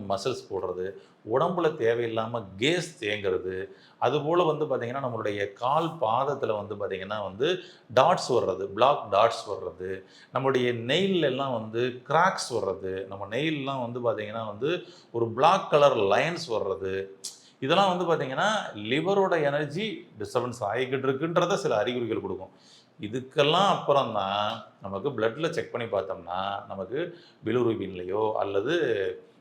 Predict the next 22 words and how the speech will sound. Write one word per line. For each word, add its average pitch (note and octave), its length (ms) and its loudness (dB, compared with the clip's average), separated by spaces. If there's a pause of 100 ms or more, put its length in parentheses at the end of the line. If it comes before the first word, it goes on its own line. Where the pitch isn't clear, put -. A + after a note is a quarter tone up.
(120)
ஹெச்ஜிஓடி, A#2 540 -4
ஹெச்ஜிபிடிலையோ F#2 680 -8
இதுலலாம் G#2+ 440 -6
டிஸ்டர்பன்ஸ் G#2 420 -8
ஏற்படும். F#2 400 -12
எல் G#2+ 260 2
எஃப் A2+ 140 0
டி, F2+ 80 -10 (120)
லிவர் A#2 200 -2
ஃபங்க்ஷன் G2+ 340 -10
டெஸ்ட்ல D#3+ 260 -2 (520)
காமிக்கும். D#3 400 -2 (300)
அப்பனா D#3 280 0 (180)
already E3+ 400 2
நமக்கு C3+ 320 0
வந்து A#2+ 200 -4
எனர்ஜி B2+ 480 -4
குறைவு C3+ 320 -4
ஏற்பட்டதனுடைய A#2 720 0
விளைவை G2+ 280 0
தான் D3+ 200 -2
காமிக்குது. F2 380 -10